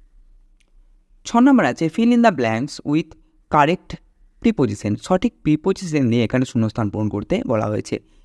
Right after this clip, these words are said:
এর উত্তর হবে, "The teacher sat on the chair।" বি এর উত্তর হবে, "There is a nice story in this book।" সি এর উত্তর হবে,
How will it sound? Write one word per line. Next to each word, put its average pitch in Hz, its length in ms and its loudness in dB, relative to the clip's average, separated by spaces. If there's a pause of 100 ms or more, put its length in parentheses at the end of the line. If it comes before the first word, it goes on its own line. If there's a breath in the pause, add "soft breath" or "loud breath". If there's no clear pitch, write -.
(160)
এর 214 240 2
উত্তর 117 320 -6
হবে, 135 200 -2 (320 soft breath)
"The 147 120 0 (100)
teacher 190 400 0 (360)
sat 185 240 2 (320)
on 139 220 0
the 123 100 0 (120)
chair।" 131 260 -2 (360)
বি 170 160 0
এর 214 80 2
উত্তর 190 240 0
হবে, 190 160 2
"There 156 480 0
is 127 240 -2
a 131 80 0 (160)
nice 147 240 0
story 135 320 0 (140)
in 127 340 0
this 123 340 -2
book।" 151 340 -2 (560)
সি - 140 0
এর 254 60 2
উত্তর 214 240 2
হবে, 214 220 0